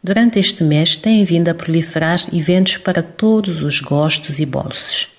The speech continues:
desde concertos de artistas famosos a festas temáticas. Normalmente, no início do mês, é divulgada uma espécie de festa, de agenda das festas e começamos a fazer contas à vida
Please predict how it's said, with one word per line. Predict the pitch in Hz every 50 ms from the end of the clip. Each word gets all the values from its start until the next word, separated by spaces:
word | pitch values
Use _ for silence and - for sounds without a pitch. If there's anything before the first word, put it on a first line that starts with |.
| _ _ _ _ - - - - _ _
desde | - 151 165 165 156 156 156
concertos | 147 - 151 143 131 - - 160 156 151 - - 139
de | 127 135
artistas | 139 139 - - - - 180 175 - - 160 135
famosos | 147 - 139 135 135 139 151 165 175 175 160 165 190 185 - - - - - - _ _
a | - 254 254
festas | 254 - 151 143 139 - - 147 139 -
temáticas. | - - 156 143 135 123 117 - - - - - - - - - - - - _ _ - - _ _ _ _ _ - - - - - - - _ _ _
Normalmente, | 262 262 247 240 220 196 175 160 156 160 156 160 160 165 160 - 170
no | 160 151
início | 147 143 143 151 160 156 - -
do | - 147
mês, | 143 139 139 147 160 165 - - - - - - _ _ _ _ _
é | - 208
divulgada | 190 202 180 185 180 165 170 180 180 180 185
uma | 180 175
espécie | 170 - - - - 175 180 175 - - - 165
de | 160 170
festa, | - - - - 151 147 151 151 147 - - - 170
de | 160 156
agenda | 143 143 170 180 180 175
das | 156 165 180 175 -
festas | - - - 127 135 135 - - - 160 156 - - - _ _ _ - - - - - - -
e | 262
começamos | 262 - 240 226 214 - - 185 185 185 175
a | 180
fazer | 180 - 170 156 165 175 170
contas | - - 170 170 170 170 147 143
à | 156 147 143
vida | 139 - - 139 143 143 143 147 151 147